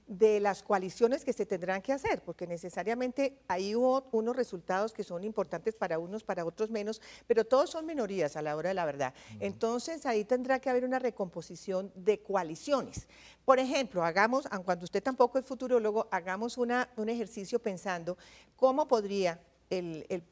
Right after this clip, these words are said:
Speaker 1: el, el, el presidente Santos, candidato, el candidato a presidente, volver a tener una gobernali-, gobernabilidad si es que llega a ganar estas elecciones.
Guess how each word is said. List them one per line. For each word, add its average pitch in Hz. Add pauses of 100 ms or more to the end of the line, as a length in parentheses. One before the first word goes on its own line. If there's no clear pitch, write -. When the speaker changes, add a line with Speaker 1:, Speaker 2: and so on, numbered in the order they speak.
Speaker 1:
el, 180
el, 151
el 160
presidente 170 (120)
Santos, 190
candidato, 156
el -
candidato 156
a -
presidente, 220 (500)
volver 190
a 240
tener 202
una 220
gobernali-, 175
gobernabilidad 170
si 226
es 190
que 214
llega 202
a -
ganar 170
estas 196
elecciones. 190